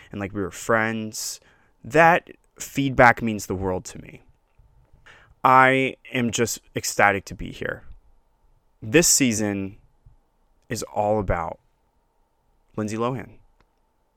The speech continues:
Or Lohan. <laughs> If you get that joke, you do. And if not, uh, I'm gonna refer you to my TikTok. Uh, I now have the ability to organize all of my videos into playlists.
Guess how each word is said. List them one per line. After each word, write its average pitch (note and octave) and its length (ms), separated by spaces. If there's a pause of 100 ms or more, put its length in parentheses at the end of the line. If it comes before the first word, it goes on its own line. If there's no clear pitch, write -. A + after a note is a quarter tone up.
(240)
Or B2+ 120
Lohan. G#2 420 (360)
<laughs> - 460 (200)
If - 140
you B2 60
get A2+ 160
that A#2 160
joke, G#2+ 340
you G2+ 140
do. F#2 400
And A2 120
if A#2+ 140
not, A#2 340 (600)
uh, G2+ 400
I'm A#2+ 100
gonna A#2 140
refer A2+ 300
you G#2+ 160
to - 140
my F#2+ 140
TikTok. C#3+ 680 (580)
Uh, G2+ 40
I F#2 360
now G#2 180
have G#2+ 160
the A2 120
ability G2 400
to G2 240
organize F#2+ 560
all F2+ 100
of F#2+ 80
my F#2 120
videos F2+ 380
into F#2 140
playlists. - 720